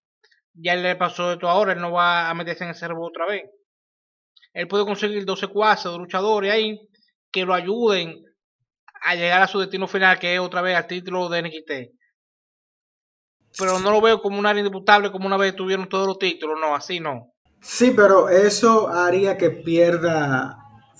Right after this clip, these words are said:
Speaker 2: fuerza tanto el personaje de Adam Cole como el stable. Acuérdese lo que pasó con Nexus, que incluso para intentar revivirlo,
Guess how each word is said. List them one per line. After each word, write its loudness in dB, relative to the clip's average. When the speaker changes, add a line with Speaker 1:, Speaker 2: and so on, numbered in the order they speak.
Speaker 2:
fuerza 4
tanto 2
el -2
personaje -2
de 2
Adam 0
Cole 0
como -2
el 2
stable. 2
Acuérdese 4
lo -2
que -4
pasó -6
con 4
Nexus, 0
que 2
incluso 2
para 0
intentar -2
revivirlo, 4